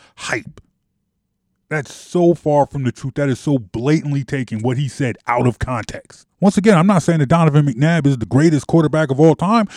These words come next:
but he is the greatest Eagles quarterback of all time. There is no quarterback. The Eagles do not have a quarterback better than Donovan McNabb. That's not throwing shade. That's throwing facts.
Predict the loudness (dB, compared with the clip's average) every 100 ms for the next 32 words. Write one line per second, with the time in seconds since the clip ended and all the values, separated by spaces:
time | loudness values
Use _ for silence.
0 | -2 0 4 4 4 2 2 2 2 0
1 | 0 0 4 4 2 0 0 0 0 0
2 | -2 -2 -6 _ -20 2 6 6 6 4
3 | 4 2 4 2 -2 -4 -18 -6 0 2
4 | 4 2 6 6 6 2 -2 0 0 0
5 | 0 0 0 -4 -4 -4 -2 -2 -2 0
6 | -2 0 0 2 0 0 -4 -10 _ _
7 | _ _ -20 -14 -4 -2 0 -2 2 2
8 | 2 0 -2 -2 0 -2 2 4 4 0
9 | -4 -6 -10 -16 -20